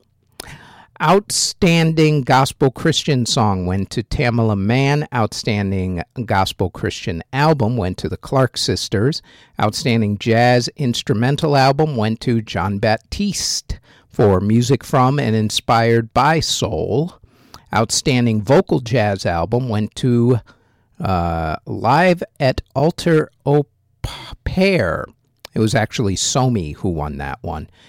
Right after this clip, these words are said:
And the full name is Holy Room Live at Alte Au Pair.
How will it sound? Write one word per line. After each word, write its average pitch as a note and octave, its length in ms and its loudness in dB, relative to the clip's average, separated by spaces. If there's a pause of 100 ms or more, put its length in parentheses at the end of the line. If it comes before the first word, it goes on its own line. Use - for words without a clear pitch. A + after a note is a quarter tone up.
(180)
And G#2+ 240 0
the F#2+ 60 -2
full F#3+ 240 4
name C3+ 320 2
is G2 220 -2
Holy F#3+ 600 2
Room D#2+ 520 -2 (440)
Live G2 540 0
at G#2+ 300 -4
Alte F#2+ 760 -4 (760)
Au A#2 160 4
Pair. A2+ 680 -2